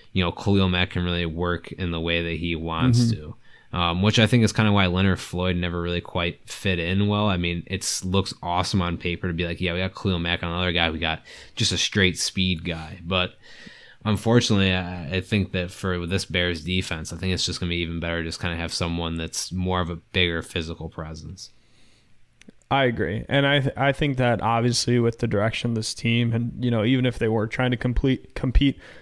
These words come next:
Speaker 2: Quinn's gonna be cut after the season. Um, the Bears owe him, like, no money after that. And so they're looking for his successor for sure, for sure. I know they drafted, uh, a guy last year as well.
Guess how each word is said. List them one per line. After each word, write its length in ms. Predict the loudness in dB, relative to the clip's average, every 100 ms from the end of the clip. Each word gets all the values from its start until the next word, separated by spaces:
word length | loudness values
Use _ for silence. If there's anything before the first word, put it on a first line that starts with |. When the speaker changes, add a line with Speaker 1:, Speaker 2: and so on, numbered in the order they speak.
| -6
Speaker 2:
Quinn's 380 | 2 2 4 2
gonna 180 | 2 2
be 200 | 0 -2
cut 420 | 0 0 0 -8 -10
after 380 | -6 -4 -2 0
the 100 | 0
season. 580 | 2 2 4 2 2 -2 -14 -20 -20 -8
Um, 480 | -2 0 -2 -4 -6 -6
the 100 | -4
Bears 400 | 0 2 2 0 4
owe 160 | 4 6
him, 180 | 4
like, 200 | 2 2
no 200 | 2 2
money 440 | 2 2 2 0 -2 -6 -8
after 280 | -6 -4 0
that. 340 | 0 2 0 -6 -20 -10 0
And 160 | 2
so 140 | 4 6
they're 160 | 6
looking 260 | 6 4 4
for 140 | 4
his 120 | 2
successor 540 | 2 0 2 0 2 0
for 180 | 0 0
sure, 480 | 4 4 4 0 -8 -2
for 160 | 2 2
sure. 320 | 4 4 6
I 120 | 4
know 140 | 4
they 160 | 4 2
drafted, 680 | 2 0 2 0 2 0 0 -6 -20 -20 -4
uh, 220 | 0 4 4
a 40 |
guy 260 | 2 2 4
last 380 | 4 2 0 2
year 120 | 2
as 100 | 2
well. 480 | 2 4 4 2